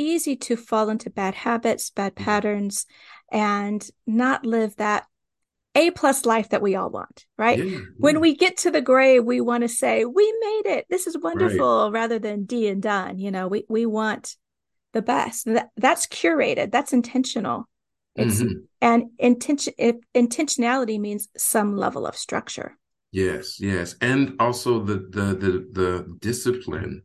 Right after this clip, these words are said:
Speaker 2: of focusing on what is positive
Speaker 1: Mm.
Speaker 2: and looking not for, looking for the solution. And the solution is not necessarily focusing on the issue, but focusing on how can I improve the issue?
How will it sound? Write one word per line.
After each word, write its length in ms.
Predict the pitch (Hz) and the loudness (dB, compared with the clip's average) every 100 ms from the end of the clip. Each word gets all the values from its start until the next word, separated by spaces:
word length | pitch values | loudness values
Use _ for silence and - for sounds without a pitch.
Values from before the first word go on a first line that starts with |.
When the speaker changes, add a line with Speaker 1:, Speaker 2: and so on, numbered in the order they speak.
| _ | _
Speaker 2:
of 220 | 92 - | -8 -6
focusing 800 | - 98 101 104 98 - 90 87 | -8 -4 -4 -4 -6 -4 -4 -4
on 340 | 92 90 85 80 | -4 -2 -2 -2
what 300 | 85 82 - | -4 -4 -8
is 160 | 78 | -10
positive 680 | - 80 80 85 92 120 - - _ _ | -8 -2 0 0 -2 -4 -4 -10 _ _
Speaker 1:
Mm. 120 | 190 - _ - | -14 -14 _ -4
Speaker 2:
and 360 | 101 98 92 | 0 2 2
looking 920 | 92 98 120 180 190 - 95 82 85 - | 0 2 6 6 4 0 -2 -2 -6 -6
not 300 | 92 104 117 | -2 0 -2
for, 640 | - 123 113 107 101 95 - _ | 0 4 4 4 2 -2 -10 _
looking 280 | - 139 143 | -6 -4 -6
for 160 | - 143 | -2 0
the 100 | 131 | 0
solution. 560 | - 120 117 - 92 92 | -2 0 0 0 0 2
And 100 | 95 | 2
the 40 | |
solution 520 | 92 95 107 123 113 | 0 0 2 2 0
is 120 | 101 95 | -2 0
not 220 | 95 98 | 0 0
necessarily 560 | 101 95 92 95 98 92 | -4 -6 -4 0 2 2
focusing 560 | - 92 95 - - - | 0 -2 -2 -6 -12 -6
on 180 | 92 | -2
the 160 | 92 85 117 | -2 -2 -6
issue, 640 | 135 - 90 78 76 - _ _ _ _ _ | -6 -6 -6 -6 -6 -10 _ _ _ _ _
but 160 | 87 92 | -2 -2
focusing 640 | - 101 95 95 95 - | 0 -2 0 -2 -4 -4
on 580 | 95 95 92 90 90 87 | 0 2 2 0 -2 -6
how 280 | - - 104 | -6 -2 0
can 280 | 101 101 92 | -2 -4 -2
I 180 | 87 85 | -2 -4
improve 720 | 92 87 - 135 110 78 73 - _ _ | -4 -8 -4 0 0 -2 -8 -18 _ _
the 160 | - - | -6 -4
issue? 520 | 87 - - - - | -6 -8 -8 -10 -12